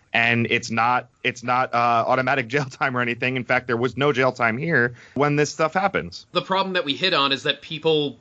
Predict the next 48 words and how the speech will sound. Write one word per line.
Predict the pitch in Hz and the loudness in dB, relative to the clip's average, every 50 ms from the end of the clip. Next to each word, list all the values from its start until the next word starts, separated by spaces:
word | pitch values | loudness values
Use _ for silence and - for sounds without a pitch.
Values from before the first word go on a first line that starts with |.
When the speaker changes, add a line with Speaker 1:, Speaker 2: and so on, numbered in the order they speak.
| _ _ _ | _ _ _
Speaker 2:
donate | - 139 139 151 143 143 143 135 | 2 2 2 4 4 2 2 2
because | 135 120 143 131 117 | -2 -4 -6 -4 -2
they're, | 123 117 113 104 - - | 0 -2 -2 -2 -2 -2
they | 123 113 | -2 -2
think | 110 - 139 127 113 | 0 0 -2 -2 -2
that | 127 110 | -2 -6
they're | 117 113 | -4 -4
doing | 123 120 120 117 | -2 -2 -4 -2
something | 113 131 123 117 135 123 107 | -2 -2 -2 -2 -4 -6 -2
good | 139 143 123 113 110 - | 0 0 2 2 0 -2
for | - - 117 104 101 98 - | -6 -8 -8 -6 -6 -8 -6
whatever | 110 117 156 180 202 160 | -2 0 0 0 0 -2
reason, | 120 110 107 - 113 | -2 -4 -6 -6 -6
whatever | 107 110 110 110 | -6 -6 -4 -4
the | 107 113 | -4 -4
motivation. | 117 113 110 117 127 143 143 131 110 110 - - - | -4 -2 0 0 0 0 0 -4 -8 -10 -14 -20 -6
They're, | - 131 131 127 127 | 0 2 2 2 2
they're | 127 127 123 | -2 -4 -4
donating | - 139 139 135 131 135 131 | -4 -4 -2 0 -2 -2 -2
money, | 135 165 170 143 135 117 | -2 0 0 0 0 0
but | 120 117 | -2 -4
they're | 127 127 | -4 -2
not. | 127 127 123 - - _ _ | 0 0 0 -2 -4 _ _
But | 170 | -4
you | 151 151 | -2 -2
don't, | 160 - - - _ - | -2 -2 -6 -16 _ -18
you | - 151 | -8 -6
don't | 185 196 - - | -6 -6 -6 -4
think | - 180 175 165 | -4 -4 -4 -2
that | 156 | -4
you | 135 139 | -2 -2
have | 143 131 | -2 -2
to | 139 | -2
take | - 151 143 | -4 -4 -4
the | 131 - | -4 -4
time | - 147 135 131 117 | 0 0 0 0 -2
to | |
see | 113 - - 131 120 117 | -6 -6 -6 -4 -4 -2
what, | 113 98 92 90 90 110 127 127 - _ _ _ | -4 -6 -10 -10 -2 -2 -2 -2 -2 _ _ _
what | 135 135 | -8 -6
charities | - - 143 135 139 135 131 131 127 120 | -4 0 2 2 4 4 2 2 0 0
are | 127 120 | -2 -4
good | 107 - 131 135 135 110 | -4 -2 -2 0 0 0
and | 107 107 | -2 -4
what | 110 110 - | -6 -6 -4
charities | - 123 113 110 110 110 104 110 | 0 0 2 2 2 0 -2 -4
are | 101 | -6
bad. | 92 - 104 98 82 78 76 - | -2 0 0 0 0 -2 -6 -12